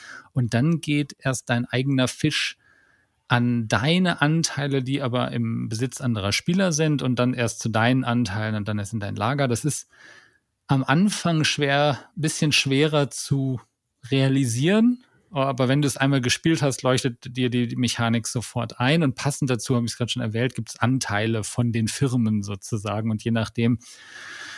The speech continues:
wie du die verteilst, gibt's unterschiedliche Möglichkeiten, an den Fisch zu beko-, zu kommen. Generell ist das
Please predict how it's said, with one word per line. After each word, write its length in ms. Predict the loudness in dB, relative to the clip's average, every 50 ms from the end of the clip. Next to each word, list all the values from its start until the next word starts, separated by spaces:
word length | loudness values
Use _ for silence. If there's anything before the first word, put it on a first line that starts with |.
| -18 -12 -8
wie 380 | -6 -6 -2 0 0 0 2
du 160 | 2 2 2
die 160 | 2 2 0 -2
verteilst, 800 | 0 0 0 -2 -2 -2 -4 -2 0 2 2 0 0 -2 -2 -2
gibt's 240 | -4 -2 -4 -4
unterschiedliche 760 | -2 0 0 0 0 0 0 -2 -2 -2 -2 -2 -2 0 0
Möglichkeiten, 800 | 0 0 0 -2 -2 -2 -4 -4 -4 -6 -6 -6 -6 -4 -4 -4 -2
an 120 | -2 -2
den 200 | -2 -2 -4 -6 -10 _ _ -20 -20 -20 -20 -20 -20 -20 -16
Fisch 360 | -2 2 4 4 4 2 0
zu 160 | 0 -2 -2 -2
beko-, 340 | -2 -4 -8 -8 -10 -12 -12 _ -14 -14 -12 -8
zu 160 | -4 -4 -4 -4
kommen. 320 | -4 -8 -10 -10 -10 -6
Generell 500 | -2 0 2 2 2 2 2 4 4 4
ist 200 | 4 4 2 2
das 260 | 2 2 0 0 -6